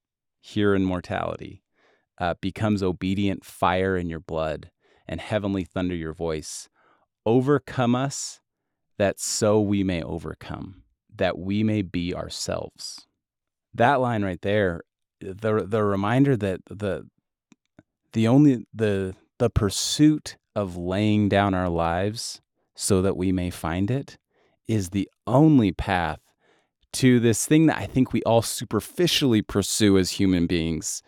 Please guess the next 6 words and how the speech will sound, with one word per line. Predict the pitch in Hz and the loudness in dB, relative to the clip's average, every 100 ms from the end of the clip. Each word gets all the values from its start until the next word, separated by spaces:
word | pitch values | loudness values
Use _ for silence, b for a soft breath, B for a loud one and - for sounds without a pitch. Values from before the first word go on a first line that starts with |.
| b b b - | b b b 2
of | 98 90 | 2 2
whatever | 92 101 107 | 0 2 4
this | 98 - - | 2 0 0
ourselves | 98 92 - 92 90 85 82 - - | 0 0 0 0 2 2 -2 -8 -8
idea | 87 78 82 73 | -8 -6 -4 -4
is, | 73 71 - - | -8 -10 -12 -16